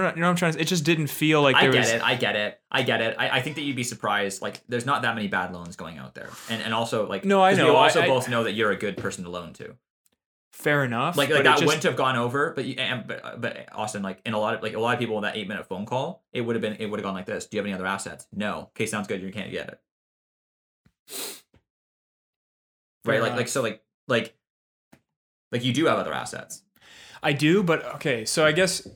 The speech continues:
Speaker 1: it, it, it, it, I, I, I just realized that it wasn't, uh, a process
Speaker 2: expecting
Speaker 1: that
Speaker 2: more
Speaker 1: had
Speaker 2: of
Speaker 1: as
Speaker 2: a
Speaker 1: much due
Speaker 2: process, yeah.
Speaker 1: diligence as I thought. That's all. I, and that's just
Speaker 2: Mm-hmm.
Speaker 1: totally subjective based on my expectations. But, um, it made me realize that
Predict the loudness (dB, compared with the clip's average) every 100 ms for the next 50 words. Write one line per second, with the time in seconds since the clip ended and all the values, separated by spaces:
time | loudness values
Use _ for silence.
0 | _ -6 -4 -6 -8 -14 -14 _ _ _
1 | -10 -6 -6 -8 -10 -8 -8 0 2 4
2 | 4 2 2 4 4 4 2 0 2 0
3 | 0 -4 -8 _ _ _ _ _ _ -6
4 | -2 -2 0 0 -2 -2 0 2 2 2
5 | 2 2 2 4 4 4 2 0 0 -2
6 | 0 0 -2 -4 -6 -8 -10 _ -6 -4
7 | -2 -2 0 -2 -2 -14 _ -4 -2 -4
8 | -6 -10 _ -2 0 0 2 0 2 0
9 | 0 2 2 2 0 -2 -2 -2 -4 -6
10 | -12 -10 -6 -6 -2 -4 -2 -2 -2 -6
11 | -10 -8 -6 -6 -6 -12 -12 -6 -6 -6
12 | _ _ _ _ -6 -2 -2 -4 -12 -20
13 | _ _ _ _ _ _ -4 0 0 2
14 | 2 2 2 2 4 2 2 0 0 0
15 | -4